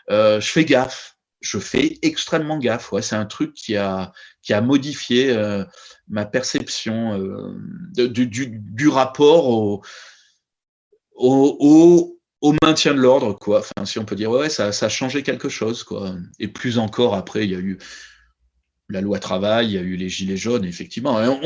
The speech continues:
on, on s'est aperçu qu'on pouvait, c'est un truc qu'on a intégré quasiment au niveau médiatique, au niveau aussi de la, de la pensée générale, euh, mais on peut perdre une main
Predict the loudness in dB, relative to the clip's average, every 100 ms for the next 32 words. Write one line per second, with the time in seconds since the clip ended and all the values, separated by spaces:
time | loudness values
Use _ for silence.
0 | 2 4 4 2 2 2 2 0 -2 -4
1 | 0 2 0 -2 _ _ _ _ _ -16
2 | -14 -18 -20 -4 0 2 2 0 2 4
3 | 4 2 2 2 0 0 0 0 2 0
4 | 0 2 2 2 2 2 2 2 0 0
5 | 0 0 -2 0 2 0 0 -4 -4 -4
6 | -6 -14 -20 -20 -4 -4 -2 -4 -2 -2
7 | -2 -2 0 0 2 2 2 0 0 0
8 | 2 0 0 0 -2 -4 -4 0 0 2
9 | 0 0 0 0 0 -4